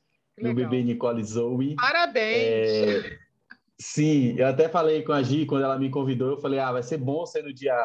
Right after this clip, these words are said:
Speaker 2: no dia quinze, porque é o dia do aniversário da minha filha, né?" E, e é engraçado, porque se eu fosse contar histórias da minha filha aqui, nós teríamos live pra uns, umas quinhentas lives,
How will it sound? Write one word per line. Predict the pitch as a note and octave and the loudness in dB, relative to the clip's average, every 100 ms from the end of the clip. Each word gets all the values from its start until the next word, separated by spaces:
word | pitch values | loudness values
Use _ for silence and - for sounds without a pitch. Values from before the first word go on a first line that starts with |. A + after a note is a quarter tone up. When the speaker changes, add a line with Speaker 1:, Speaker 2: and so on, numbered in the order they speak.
| G#2+ G#2 | 0 -2
Speaker 2:
no | G#2+ | -6
dia | G#2+ B2 | -4 -4
quinze, | - - E3 D#3+ B2+ | -4 -8 -10 -8 -10
porque | - C3 | -2 0
é | |
o | B2 | 2
dia | C#3 | 4
do | |
aniversário | D3 C3+ C3 C3 C3+ | 2 2 0 0 0
da | C3+ | -2
minha | D3 C#3 - | -2 -6 0
filha, | A#2 G#2 G2 | 0 2 0
né?" | G#2 - _ _ _ _ _ _ _ - | -2 -14 _ _ _ _ _ _ _ 0
E, | C3 C3 B2+ B2+ B2 A#2+ B2+ C#3+ | 2 2 2 2 2 2 0 4
e | D#3 | 4
é | |
engraçado, | F3+ F#3 F#3 D3 F3+ E3+ D3+ C3+ | 4 0 0 0 0 0 0 -2
porque | C3 D3 D3 D#3 D3+ D3 C#3+ C#3 B2+ A#2+ | -2 -4 -4 -2 0 0 0 0 0 -2
se | - E3+ | -2 -6
eu | |
fosse | D#3+ G3+ G3+ | -2 -4 -4
contar | G3+ F#3 E3+ D#3 | -4 -4 -2 -4
histórias | C3+ B2+ D#3 D#3 C3+ | -4 -2 0 0 -4
da | B2+ | -4
minha | B2+ C3 B2 | -4 -4 -4
filha | - C3+ D3 | -2 0 0
aqui, | A#2+ - D#3+ | -2 -4 -4
nós | C#3+ - | -4 -4
teríamos | C3+ C3+ B2 | -4 -4 -4
live | A#2+ C3 C3 B2+ | 0 0 -2 -4
pra | C3+ C3 | -6 -6
uns, | B2+ - - | -10 -16 -4
umas | C3+ C3 - | 0 0 -2
quinhentas | D3 C#3 C#3 B2+ A2+ | 2 2 4 2 2
lives, | G#2+ F#2+ - - | 2 0 -2 -16